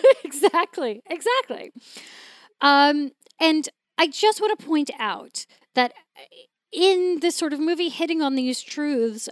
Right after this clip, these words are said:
about there being this, this internal Chinatown that is for Chinese and Chinese American people and not for the mainstream of America. And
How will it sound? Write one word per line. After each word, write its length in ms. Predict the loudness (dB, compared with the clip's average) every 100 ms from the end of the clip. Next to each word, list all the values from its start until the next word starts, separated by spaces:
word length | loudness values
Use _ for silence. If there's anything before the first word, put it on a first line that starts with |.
| -8
about 500 | -8 -2 0 0 -2
there 140 | -6
being 500 | -6 -6 -4 -4 -6 -6
this, 200 | -6 -6 _ _ _ _ _
this 320 | 0 2 0 -4
internal 680 | -4 -4 -4 -2 -2 -4
Chinatown 800 | -8 -8 -8 -8 -8 -8 -8 -10 -18 _ -8
that 140 | -6
is 140 | -4 -6
for 240 | -4 -2
Chinese 480 | -2 -6 -8 -8 -10
and 280 | -12 -12 -12
Chinese 280 | -12 -12 -12
American 380 | -12 -14 -16 -20
people 420 | -16 -12 -12 -12
and 220 | -14 -14
not 320 | -10 -10 -12
for 320 | -12 -8 -8 -8
the 200 | -8 -10 -12
mainstream 920 | -12 -10 -10 -12 -14 -14 -16 -16 -20 _ _ _ _
of 180 | -10 -10
America. 540 | -8 -10 -10 -12 -14 -14 _ _ -20 -20 -20 _
And 380 | -2 0 0 -4